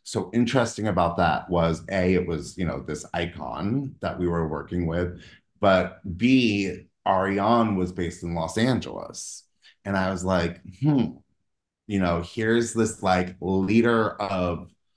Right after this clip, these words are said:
iconic style, and she's not in New York either." Um, and in that same exact month, I got a call from a very young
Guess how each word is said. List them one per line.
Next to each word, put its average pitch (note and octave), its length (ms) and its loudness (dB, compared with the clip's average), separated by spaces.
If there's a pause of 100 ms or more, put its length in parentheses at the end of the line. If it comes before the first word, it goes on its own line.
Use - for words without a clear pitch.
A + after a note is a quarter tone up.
(300)
iconic G#2 640 -2
style, F2 720 2
and E2 100 -2
she's F2+ 300 -6
not G#2 300 2
in A2 80 0
New A2 60 0
York G2+ 340 -2
either." C3 480 -4 (560)
Um, F#2 760 2
and G#2+ 280 -6
in C#3 240 2
that A#2+ 360 2
same G#2+ 840 -2
exact F#2 560 -2
month, G#2 580 0 (720)
I F#2+ 60 -8
got F#2+ 180 0
a F2 40 -4
call G2 520 -2
from F#2 180 -2
a E2+ 120 0
very G2 300 0
young F#2 680 2